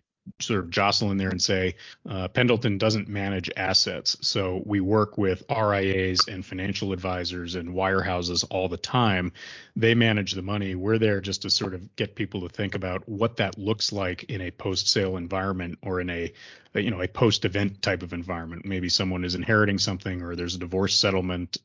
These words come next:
uh, or the sale of a business. And so that's the basic thing, is we, we try to get people aware of the issues. And then when they get a sense of,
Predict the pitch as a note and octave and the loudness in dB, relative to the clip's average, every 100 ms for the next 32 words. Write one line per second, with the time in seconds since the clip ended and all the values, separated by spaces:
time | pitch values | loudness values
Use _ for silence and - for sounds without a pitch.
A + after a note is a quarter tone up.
0 | - - - F2 E2+ - - - - F#2+ | -18 -12 -6 -4 -6 -8 -16 -12 -4 -2
1 | F#2 F#2 G#2+ F#2 F2 F2 G2 G2 F2+ - | 2 4 4 2 0 0 0 0 0 -2
2 | - - - - C3+ B2 B2+ C#3 - A2 | -4 -14 -14 -2 2 6 6 6 2 2
3 | A#2+ A#2 - D3+ G#2+ F#2 G2+ G2 G2 G2+ | 2 2 0 0 0 -2 -4 -2 -2 -4
4 | G#2 - A#2 A2+ G#2+ - A2+ A2 A2 G2 | -4 0 2 2 0 -2 -4 -4 -4 -4
5 | G2+ A2 A#2 A2+ F#2+ F#2 F#2 F#2 G2 - | 0 2 2 0 0 -4 -6 -4 -4 -4
6 | - G2+ G2 G#2 G2+ G2 F#2+ G#2+ G#2+ - | -6 -6 -2 -2 -2 -2 0 0 0 -2
7 | A2 A2+ G#2+ - G2 F#2 E2+ | 0 2 2 2 0 -2 -8